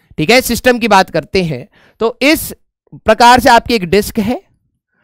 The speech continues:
तो इस वाली एक्सिस के about इसका आई वन की बात करूं तो हाफ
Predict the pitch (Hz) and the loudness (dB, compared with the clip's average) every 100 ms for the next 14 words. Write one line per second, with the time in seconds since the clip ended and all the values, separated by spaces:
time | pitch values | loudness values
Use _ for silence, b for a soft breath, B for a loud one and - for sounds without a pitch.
0 | _ _ 240 - 302 311 285 285 294 262 | _ _ -6 0 0 2 4 4 4 2
1 | - 302 - 269 247 262 - 233 - 262 | -2 -4 0 2 4 2 -2 -4 2 2
2 | 185 175 185 208 254 294 277 233 226 240 | 4 2 0 2 0 0 0 2 2 -2
3 | 214 180 165 139 - 160 180 254 302 | -2 -4 -6 -6 -2 2 4 4 2